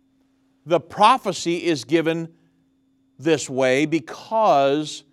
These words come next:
there are, like I said, there are gaps between the forty-nine years, the four hundred and forty,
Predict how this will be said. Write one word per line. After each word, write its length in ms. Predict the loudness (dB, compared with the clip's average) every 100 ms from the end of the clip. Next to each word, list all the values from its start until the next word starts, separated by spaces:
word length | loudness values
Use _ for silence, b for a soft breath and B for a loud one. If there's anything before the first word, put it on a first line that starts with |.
| _ _ _ 0
there 280 | 2 2 4
are, 340 | 6 8 6
like 200 | 2 -2
I 80 | -2
said, 280 | -2 -2 0
there 120 | 2
are 80 | 0
gaps 360 | 2 0 0 -6
between 380 | -10 -4 -4
the 80 | -2
forty-nine 560 | 2 4 4 4 0 0
years, 380 | 0 0 -2 -6 b b
the 80 | -8
four 220 | 0 4
hundred 220 | 4 4
and 120 | 0 0
forty, 260 | 2 2